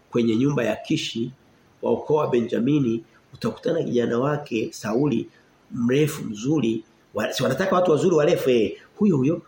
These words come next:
mpake mafuta. Watafurahia. Samuel akabidi aende, akachukua pembe yake ya mafuta, akaenda. Walikutana naye, Samuel ali-, Sauli alikuwa amepo-, ametuma na baba yake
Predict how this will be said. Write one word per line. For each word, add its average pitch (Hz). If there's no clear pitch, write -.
mpake 110
mafuta. 113
Watafurahia. 110
Samuel 233
akabidi 208
aende, 170
akachukua 117
pembe 131
yake 160
ya 127
mafuta, 120
akaenda. 85
Walikutana 98
naye, 156
Samuel 135
ali-, -
Sauli 139
alikuwa 135
amepo-, -
ametuma 117
na 123
baba 113
yake 147